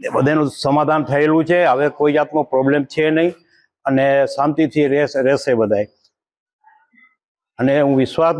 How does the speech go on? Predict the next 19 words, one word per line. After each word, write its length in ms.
દેવડાવું 480
છું 140
કે 180
આગળ 380
પછી 240
આવી 200
બીજી 280
ઘટના 300
નહીં 140
બને. 240
ગામ 240
લોકોનો 340
પણ 120
ખૂબ 180
સહયોગ 400
મળ્યો, 240
વાસનો 460
પણ 120
ખૂબ 180